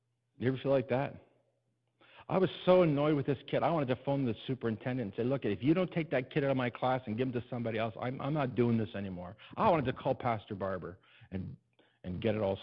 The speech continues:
sorted out. I, I just didn't want any part of this. And I'm praying and I'm saying, "God, this is such a bad boy and I don't like him and he's, he's evil and maybe he needs a demon cast out." <laughs> I don't know. There's something wrong with this kid. And,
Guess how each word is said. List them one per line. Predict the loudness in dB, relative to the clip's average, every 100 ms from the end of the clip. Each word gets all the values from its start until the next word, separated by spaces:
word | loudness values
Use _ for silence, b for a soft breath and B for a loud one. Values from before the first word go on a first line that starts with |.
| -6
sorted | -4 -2
out. | 0 0
I, | 0 2
I | 2
just | 4 0 -2
didn't | -2 0
want | -2
any | -2
part | -4 -4 -2
of | -4
this. | -4
And |
I'm | -4
praying | -4 -2 -2 0
and | -4
I'm | -2
saying, | -2
"God, | 2 2
this | 2 -2
is | -2
such | 0 2
a | 2
bad | 4 4 4 4
boy | 4 4
and | 2
I | 0
don't | 0 0
like | 2 2 0
him | -2 -2
and | -4 -8 B B
he's, | 0 2 2 0 -6 -8 b b b
he's | -6 -4 2
evil | 4 6 6 6 2 -6 -4
and | -2 0 0 -4 -12 _ b b b b 0
maybe | 0 4
he | 2
needs | 4
a | 2
demon | 2 2 2 2
cast | 6 6 6 2
out." | 2
<laughs> |
I | 2 -2 0 10
don't | 10
know. | 10 4 -2 B B B B B B 6
There's | 6 6 -10 6
something | 8 10 10
wrong | 10
with | 8
this | 4 0 -2 2
kid. | 4 4
And, | 4 2